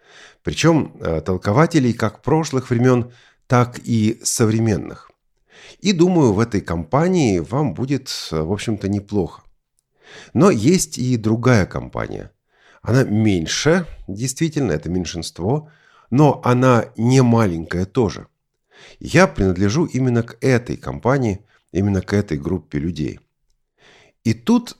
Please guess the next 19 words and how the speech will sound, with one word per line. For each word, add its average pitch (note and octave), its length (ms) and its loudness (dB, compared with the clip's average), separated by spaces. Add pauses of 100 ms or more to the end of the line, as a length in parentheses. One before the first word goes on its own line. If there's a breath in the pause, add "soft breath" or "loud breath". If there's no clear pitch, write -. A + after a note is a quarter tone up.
(140)
надо D#3+ 340 2
еще A2+ 300 0
раз F3 200 2
уточнить, C#3 760 -4
о F#2+ 100 -6
чем C3 320 0
идет A2 240 -2
речь. - 340 -6 (800 soft breath)
Дело G#3 360 4
не F3 160 2
в - 120 -6
том, A3+ 560 0
мог F#3+ 420 2
ли A#2+ 120 4
Бог C3 640 -2
сохранить B2+ 760 0
Иону A2 320 0
в D#2+ 60 -6
живых F#2 440 -4